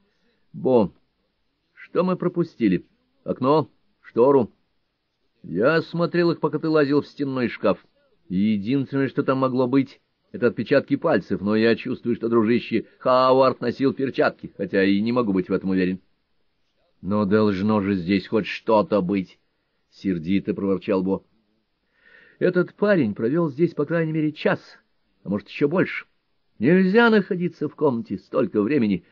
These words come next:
не оставив никаких следов своего пребывания". Однако Хауард вроде бы умудрился это проделать. "Ладно, пошли.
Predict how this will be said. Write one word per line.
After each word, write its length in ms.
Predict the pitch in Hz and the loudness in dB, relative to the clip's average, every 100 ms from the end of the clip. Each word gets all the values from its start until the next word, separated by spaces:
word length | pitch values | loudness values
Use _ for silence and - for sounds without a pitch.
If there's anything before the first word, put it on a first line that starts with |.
| _ | _
не 140 | 110 139 | -2 0
оставив 560 | 123 - 151 107 - _ _ _ | 0 -2 -2 0 -2 _ _ _
никаких 420 | - 139 143 127 | -10 -8 -4 -6
следов 460 | - 165 120 113 - | -6 -6 0 0 0
своего 340 | 123 107 92 | -2 0 0
пребывания". 520 | - - 95 92 90 - _ _ _ _ _ _ _ _ _ _ _ _ _ _ _ _ _ _ _ _ | -4 -8 -2 -2 -2 -10 _ _ _ _ _ _ _ _ _ _ _ _ _ _ _ _ _ _ _ _
Однако 600 | - 107 170 226 240 175 | -2 -2 0 0 0 0
Хауард 600 | 139 - - 196 185 170 139 | 0 -4 -4 -2 0 -2 -4
вроде 200 | 160 143 | -6 -4
бы 80 | |
умудрился 640 | 151 147 127 110 110 104 101 | -4 -4 -2 0 -2 -2 -8
это 140 | 90 | -10
проделать. 520 | 92 90 92 - - _ _ _ _ _ _ _ _ _ _ | -8 -4 -4 -6 -18 _ _ _ _ _ _ _ _ _ _
"Ладно, 320 | 135 127 95 | 0 2 0
пошли. 420 | 90 - 95 98 | -4 -2 0 0